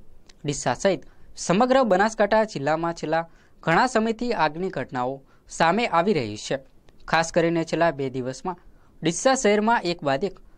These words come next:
આગની અનેક ઘટનાઓ સામે આવી રહી છે. બે દિવસ અગાઉ જ જૂના ડીસા પાસે નગરપાલિકા સંચાલિત ડમ્પિંગ સાઇટમાં પણ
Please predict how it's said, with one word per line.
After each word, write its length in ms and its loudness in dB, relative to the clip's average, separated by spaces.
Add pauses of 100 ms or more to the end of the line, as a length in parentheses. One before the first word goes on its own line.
(160)
આગની 440 2
અનેક 200 2
ઘટનાઓ 380 0
સામે 300 -2
આવી 340 -2
રહી 180 -8
છે. 160 -10 (540)
બે 160 2
દિવસ 340 -4
અગાઉ 260 0
જ 60 -12 (420)
જૂના 280 2
ડીસા 280 2
પાસે 320 0
નગરપાલિકા 720 0
સંચાલિત 540 -8 (440)
ડમ્પિંગ 400 0
સાઇટમાં 400 -4
પણ 180 -6